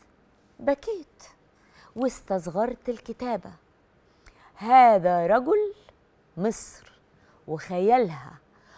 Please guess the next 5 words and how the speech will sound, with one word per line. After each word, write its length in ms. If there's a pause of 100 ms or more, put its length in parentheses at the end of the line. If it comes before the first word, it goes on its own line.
(120)
وأيقونتها 1000
الجديدة. 580 (840)
هل 260
أكون 420
مبالغا 760